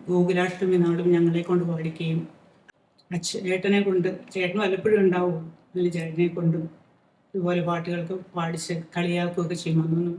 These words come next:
ഞങ്ങൾക്ക്, ഇവരൊക്കെ ഇരിക്കുന്നവരെ കലാകാരന്മാരാണെന്നും ഒന്നും അറിയില്ല. കളിച്ച് നടക്കുന്ന സമയത്താണ് വിളിക്കുക. മുഷിഞ്ഞ വേഷവുമായിട്ട് ചെളി പിടിച്ചൊക്കെ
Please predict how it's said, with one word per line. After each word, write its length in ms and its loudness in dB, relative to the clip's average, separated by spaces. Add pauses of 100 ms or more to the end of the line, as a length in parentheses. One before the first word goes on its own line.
ഞങ്ങൾക്ക്, 440 -10
ഇവരൊക്കെ 360 -2
ഇരിക്കുന്നവരെ 500 2 (760)
കലാകാരന്മാരാണെന്നും 1160 -2 (140)
ഒന്നും 260 2
അറിയില്ല. 340 -10 (340)
കളിച്ച് 320 -2 (340)
നടക്കുന്ന 360 2 (100)
സമയത്താണ് 540 2
വിളിക്കുക. 340 -6 (300)
മുഷിഞ്ഞ 300 0 (100)
വേഷവുമായിട്ട് 720 -2 (120)
ചെളി 240 -6
പിടിച്ചൊക്കെ 400 -8